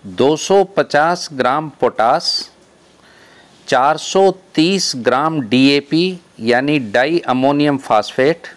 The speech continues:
पच्चीस ग्राम बोरॉन और पच्चीस ग्राम जिंक सल्फेट लेना है।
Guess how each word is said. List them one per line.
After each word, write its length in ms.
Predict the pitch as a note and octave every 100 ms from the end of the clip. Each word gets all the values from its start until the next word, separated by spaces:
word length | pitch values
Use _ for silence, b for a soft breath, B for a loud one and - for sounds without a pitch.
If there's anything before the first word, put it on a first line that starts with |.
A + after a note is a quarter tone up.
| _ _ B B B B B _ C#3
पच्चीस 520 | C#3 - - E3+ -
ग्राम 420 | D3 C3 C#3+ E3+ C#3
बोरॉन 560 | A#2+ B2 C3+ D3 G#3 G#3 _ _ _ _ _ b b b b _ C3
और 280 | D#3 G3 F#3+ -
पच्चीस 520 | C#3+ - - G#3 - C3
ग्राम 360 | A#2+ D3 E3 A#2+
जिंक 300 | A2 D3 D#3
सल्फेट 600 | - B2 A2 C3 C#3+ D3+ - - _ -
लेना 380 | A2+ A2 G#2 F2
है। 220 | F#2